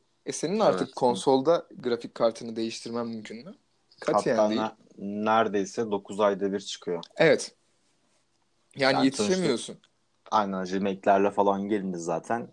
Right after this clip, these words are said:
Speaker 2: şey oluyor. Dokuz ayda bir çıkıyor ekran kartı zaten.
Speaker 1: Açıkçası ben, e, Red Dead Redemption ikiye ilk başlarken çok korkuyordum. Çünkü bende PlayStation dört var.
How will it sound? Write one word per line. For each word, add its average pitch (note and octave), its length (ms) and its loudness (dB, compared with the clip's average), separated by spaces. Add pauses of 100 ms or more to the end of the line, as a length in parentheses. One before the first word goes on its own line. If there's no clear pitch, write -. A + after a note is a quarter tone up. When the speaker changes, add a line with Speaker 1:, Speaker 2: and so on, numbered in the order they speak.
Speaker 2:
şey G2+ 200 -4
oluyor. F2 340 -4
Dokuz F2+ 260 -6
ayda E2+ 260 0
bir A2 60 -8
çıkıyor - 300 0
ekran E2 240 -6
kartı - 300 -10
zaten. - 320 -10
Speaker 1:
Açıkçası E3+ 400 -4
ben, E3+ 180 2 (200)
e, A#2 260 0
Red B2+ 140 2
Dead D#3 100 0
Redemption E3+ 480 -6
ikiye D#3 200 -2
ilk - 200 -6
başlarken D#3 520 0
çok - 240 -2
korkuyordum. B2 500 -4 (100)
Çünkü D#3+ 440 -4 (300)
bende C#3 340 2 (360)
PlayStation E3 440 2
dört D#3 260 4
var. G2 120 -2